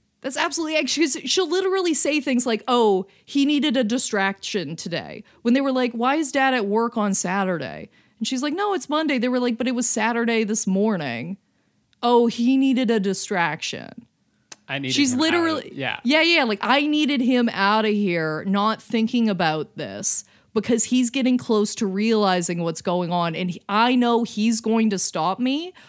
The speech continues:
Speaker 1: because what I'm doing is wrong."
Speaker 2: Right. And I, th-, I think you, uh, that's what I really liked about Vision's arc in this is, like, he starts off as her kind of, um, blank slate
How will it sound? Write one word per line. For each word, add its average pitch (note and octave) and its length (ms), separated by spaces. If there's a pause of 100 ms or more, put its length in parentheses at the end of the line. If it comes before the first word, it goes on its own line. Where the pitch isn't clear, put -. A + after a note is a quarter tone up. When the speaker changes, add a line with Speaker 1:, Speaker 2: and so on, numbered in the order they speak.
(120)
Speaker 1:
because A3 260
what A3 300
I'm A3+ 200
doing G#3+ 320
is F#3+ 140
wrong." F#3+ 640 (680)
Speaker 2:
Right. B2 400 (120)
And D#3 120
I, D#3 120
th-, D#3+ 160
I E3 80
think G3 240
you, F#3 140 (100)
uh, A#2 560 (180)
that's C#3+ 320
what F3 100
I E3 40
really C3+ 220
liked A#2+ 200
about A2 220
Vision's A#2+ 420
arc B2+ 240
in C#3+ 120
this D#3+ 260
is, A2+ 120
like, G#2 300
he B2 320
starts - 320
off A2 240
as G#2+ 180
her G#2 440 (280)
kind A2+ 240
of, G2+ 280 (480)
um, G2+ 360 (180)
blank A#2+ 340
slate A2+ 480